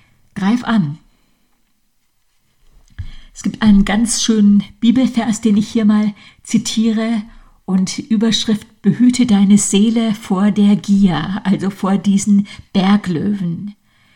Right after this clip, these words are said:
Im Buch der Sprüche heißt es, „Mehr als alles andere, behüte dein Herz.“ Und in unserer Seele, in unserem Herzen,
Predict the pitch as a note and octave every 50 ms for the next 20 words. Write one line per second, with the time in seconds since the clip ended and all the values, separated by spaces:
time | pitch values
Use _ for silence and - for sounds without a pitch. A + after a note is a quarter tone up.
0 | _ _ _ _ _ _ _ _ _ - F#3+ E3 G#3+ A#3 G#3 - - - - -
1 | - B3 B3 B3 B3+ B3 F#3+ G#3 G#3 G#3 G3+ - - G#3 - - - F3+ F#3+ A#3
2 | B3+ - - B3 - - - A3 A3 A#3 - - - G3 G3 G3+ G3+ G3 G3+ G#3
3 | G3+ - A3 G3+ - A#3+ B3+ B3 B3 A#3+ - A3+ A3 A3 G#3 F3 F#3 F#3+ D#3+ D3+
4 | F3 - - - - - - - - - _ _ _ _ _ _ _ _ _ _
5 | _ _ _ _ _ _ _ _ _ - - F#3+ G#3+ G3+ G#3 - G#3 - G3 F#3+
6 | - - - G3+ A#3 A#3+ G#3 G#3 A3 A#3+ B3 - E3 F3+ F#3+ - F3+ E3+ F3 E3+
7 | D3+ G#3+ G#3 F3 E3+ - - - - F#3 G#3 A3 A3+